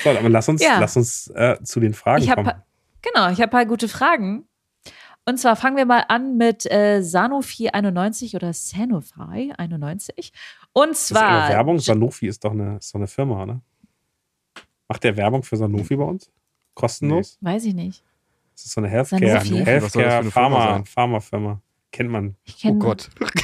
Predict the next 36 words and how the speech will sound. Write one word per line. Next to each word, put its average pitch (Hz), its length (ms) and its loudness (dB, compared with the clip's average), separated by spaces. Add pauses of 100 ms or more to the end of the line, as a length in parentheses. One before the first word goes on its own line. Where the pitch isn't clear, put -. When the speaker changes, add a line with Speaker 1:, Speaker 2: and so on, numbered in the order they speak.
(500)
Speaker 3:
Ganz 165 220 2
Speaker 2:
echt? 262 200 2
Speaker 3:
düster. 202 340 -4 (720)
Speaker 1:
Ja. 107 240 0 (500)
Speaker 2:
<laughs> - 500 -12
Speaker 1:
Französisches 127 720 2
multinationales 127 840 4
pharmazeutisches 120 800 0
und 110 140 -6
Healthcare-Unternehmen 113 880 -2 (460)
kommt 107 220 -8
aus - 140 -8
Paris. 92 520 -8 (180)
Sanofi. 98 560 -6
Speaker 2:
Ich - 160 -10
kenne 240 200 2
Speaker 3:
Schön. 254 80 6
Speaker 2:
nur 247 100 0 (240)
Sanifair. 190 800 0 (580)
Das - 220 0
rettet 226 240 0
mich 180 140 -2
ganz 185 180 0
oft 180 160 0
auf, 208 160 0 (100)
auf 214 180 2
langen 226 260 2
Autofahrten. 190 580 0
Speaker 1:
Und - 60 4
von - 100 4
denen 131 120 4
habe 135 100 0
ich - 60 0
Speaker 3:
Das 139 40 -2
Speaker 1:
aber 131 80 4
Speaker 3:
finde 120 80 2